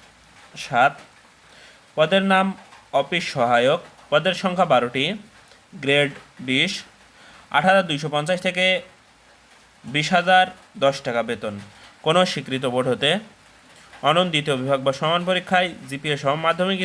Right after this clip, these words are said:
স্কুল সার্টিফিকেট বা সমান পরীক্ষায় উত্তীর্ণ হতে হবে এবং বয়স আঠারো থেকে বত্রিশ বছরের মধ্যে হতে হবে এবং আবেদনের শেষ তারিখ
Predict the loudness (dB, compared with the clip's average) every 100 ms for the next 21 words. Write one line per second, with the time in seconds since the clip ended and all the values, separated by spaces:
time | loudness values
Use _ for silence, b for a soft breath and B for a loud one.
0 | -4 -4 -4 -6 -20 B B B -6 0
1 | 0 0 -2 -2 2 0 2 0 0 -2
2 | 0 0 0 -4 -6 -4 -2 -2 -2 -2
3 | -2 -4 -18 -20 -20 -20 -20 -20 -20 -20
4 | -20 -20 -20 -20 -20 -20 -20 -20 -20 -20
5 | -20 -20 B B B B 0 2 2 4
6 | 4 4 2 0 -10 _ -20 -2 -2 2
7 | 2 2 0 0 -2 -4 -6 0 0 2
8 | 0 0 0 0 0 0 -2 -8 -18 -20
9 | -20 -20 _ -20 -20 -20 -20 -20 -20 -20
10 | -20 -4 0 0 0 2 2 2 0 0
11 | -2 -4 -4 -2 -2 0